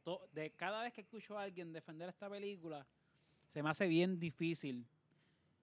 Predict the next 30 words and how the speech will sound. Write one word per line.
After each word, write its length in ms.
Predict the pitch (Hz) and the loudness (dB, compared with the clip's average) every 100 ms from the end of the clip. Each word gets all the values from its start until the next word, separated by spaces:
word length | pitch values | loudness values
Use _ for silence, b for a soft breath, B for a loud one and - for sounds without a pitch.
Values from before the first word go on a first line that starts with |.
| _ _ | _ _
Porque 220 | 147 - | -10 -4
va 160 | 151 151 | 0 0
más 120 | 180 - | 0 -4
allá 300 | 185 185 190 | -2 0 0
de 100 | 180 | 0
lo 100 | 165 | -2
que 80 | 160 | -2
es 60 | |
la 140 | 180 180 | -4 -4
historia. 580 | - - 160 156 147 | -8 -6 -2 -2 -4
O 20 | 139 | -6
sea, 260 | 151 143 | -8 -8
es 80 | 147 _ | -10 _
tantas 400 | 185 185 180 180 - - | -8 -8 -10 -14 -16 -10
co-, 200 | 190 - | -8 -6
tantos 320 | 165 165 202 | -6 -6 -8
detalles 320 | 185 190 185 170 | -8 -6 -6 -6
que 80 | |
tiene 120 | 180 180 | -8 -10
esta 140 | 185 | -8
película 320 | 175 180 160 | -8 -6 -6
que 360 | 147 135 123 127 | -6 -8 -4 -6
es 160 | 156 - | -6 -4
lo 200 | 143 143 | -2 0
que 100 | 139 | 0
hace 260 | 135 - | -2 -2
que 100 | 143 127 | -4 -2
yo 100 | 123 | 0
la 140 | 131 | 0
odie. 340 | 123 113 104 | 0 -2 -4